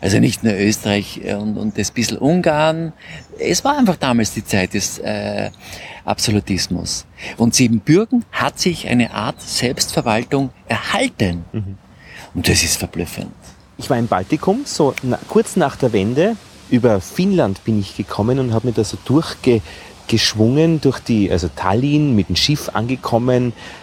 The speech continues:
Speaker 2: Da hab ich auf einem, auf einem russischen Schiff geschlafen, das kein Geld mehr hatte, wegzufahren. Das heißt, die haben das irgendwie als Hotelzimmer, aber ich war aber der einzige Gast und hab immer das Ge-, Gefühl gehabt, äh, in der Nacht gehen die Motoren los und ich wache <laughs> irgendwo dann irgendwo in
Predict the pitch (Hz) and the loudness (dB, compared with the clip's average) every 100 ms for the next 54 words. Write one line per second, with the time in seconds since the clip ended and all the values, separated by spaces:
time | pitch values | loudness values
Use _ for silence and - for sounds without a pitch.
0 | - - 104 98 90 98 85 - - - | -4 0 4 4 4 2 0 -4 -16 -4
1 | 92 90 110 147 135 - 120 - 143 143 | 2 4 2 2 0 2 2 0 0 -4
2 | - 117 - - 71 110 - 135 120 110 | -4 -2 0 0 0 -2 -4 -4 -2 -2
3 | - - - 101 - 95 143 151 113 98 | -4 -4 -2 0 2 2 2 0 0 0
4 | - 95 - - - 143 - 76 104 151 | -2 -2 -4 -8 -8 -4 -2 0 0 -4
5 | 170 - 117 117 113 120 123 120 110 110 | -6 -10 -10 -2 0 2 2 2 2 0
6 | 120 113 107 - 120 98 123 - 131 107 | 0 2 2 0 0 0 -2 -2 0 0
7 | 104 110 110 117 87 104 139 131 - - | 2 2 2 0 -2 -2 -2 -2 -2 -2
8 | 117 - 131 117 120 117 120 - 113 - | -4 -2 2 2 2 2 0 -2 -4 -2
9 | 117 117 131 - 120 - - - - - | -2 -2 0 0 -2 -6 -20 -20 -20 -12
10 | - 123 113 - - - 120 113 90 107 | 0 2 2 -2 -14 -4 0 2 2 0
11 | - 120 113 117 120 - 101 123 147 123 | -2 0 0 0 -2 2 4 4 2 2
12 | 110 135 135 120 107 107 - - 135 127 | 2 2 0 0 0 0 0 0 2 2
13 | 135 131 127 120 113 127 123 127 123 | 0 0 2 0 -2 -2 2 2 2